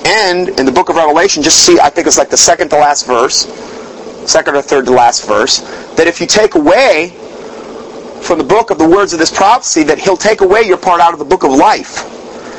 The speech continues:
And if you add to the words of the book of this prophecy, he'll add unto you the plagues. So this is not something you want to be messing around with. The last thing you ever want to mess around with is the Word of God.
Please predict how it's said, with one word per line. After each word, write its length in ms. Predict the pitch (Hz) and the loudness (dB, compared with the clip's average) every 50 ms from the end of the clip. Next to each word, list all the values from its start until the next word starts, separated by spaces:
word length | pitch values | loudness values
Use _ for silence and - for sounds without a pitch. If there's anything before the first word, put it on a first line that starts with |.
| - - - - - | -16 -16 -10 -6 -2
And 60 | 147 | -2
if 80 | 147 175 | 2 4
you 100 | 190 190 | 4 4
add 300 | 185 202 196 190 - - | 4 4 2 0 0 -2
to 500 | - 254 262 302 320 302 269 262 254 - - - - - - - - - - - - - - - - - - - | 0 2 4 4 6 6 4 4 2 0 -6 -14 -16 -16 -16 -16 -16 -16 -16 -16 -16 -18 -18 -18 -18 -16 -6 0
the 100 | - 160 170 | 2 4 4
words 220 | 180 175 165 - | 4 2 2 0
of 80 | 156 143 | 0 0
the 20 | |
book 140 | 165 180 - | 0 2 0
of 80 | 185 151 | 2 0
this 100 | 151 - | 0 0
prophecy, 440 | - - 170 160 160 - - - | 0 0 0 0 0 0 0 2
he'll 120 | 190 180 180 | 4 4 4
add 280 | 180 185 180 180 - - | 4 4 2 0 -2 -2
unto 200 | - 175 185 180 | -2 0 0 0
you 100 | 180 185 | 0 2
the 80 | 165 165 | 0 0
plagues. 640 | - - 208 247 294 247 - - - - - - - - - - - - - - - - - - - - - - - | 0 2 4 4 4 2 0 -2 -2 0 0 0 -2 -6 -12 -16 -16 -16 -16 -16 -16 -16 -16 -16 -16 -14 -8 -4 0
So 440 | - - 196 185 180 175 151 - - - | 2 4 4 4 4 2 0 -2 -4 -4
this 200 | 156 240 262 - | -2 0 2 2
is 100 | 359 - | 2 2
not 180 | 247 233 208 | 2 2 0
something 360 | - - 214 202 - 190 180 | 0 0 -2 0 0 0 2
you 100 | 175 185 | 4 4
want 160 | 190 208 196 170 | 4 4 2 2
to 60 | 175 | 2
be 40 | 175 | 2
messing 300 | 180 185 180 - 180 160 | 2 2 0 -2 0 0
around 360 | 151 156 180 220 262 233 170 | 2 2 4 4 4 4 4
with. 440 | 120 110 - - - - - - - | 2 0 -2 -6 -6 -6 -6 -2 -2
The 80 | 165 | 0
last 460 | 156 156 185 240 294 349 381 - - | 2 2 2 4 4 2 2 0 2
thing 180 | - 294 269 247 | 2 4 4 4
you 160 | 220 214 - - | 4 4 2 2
ever 260 | 208 240 277 277 311 | 2 0 0 2 0
want 180 | 285 262 254 240 | 2 2 2 2
to 80 | 220 | 2
mess 240 | 208 208 208 190 - | 0 0 0 0 2
around 500 | 190 156 156 170 185 208 226 226 214 190 | 2 2 2 2 2 2 2 2 2 4
with 200 | 160 151 151 - | 2 2 2 2
is 120 | 151 143 - | 0 2 2
the 80 | 165 | 2
Word 280 | 147 147 170 185 190 170 | 4 4 4 4 4 2
of 120 | 147 127 | 0 -2
God. 440 | 123 180 185 180 143 101 - - - | 0 2 2 2 2 0 -2 -6 -10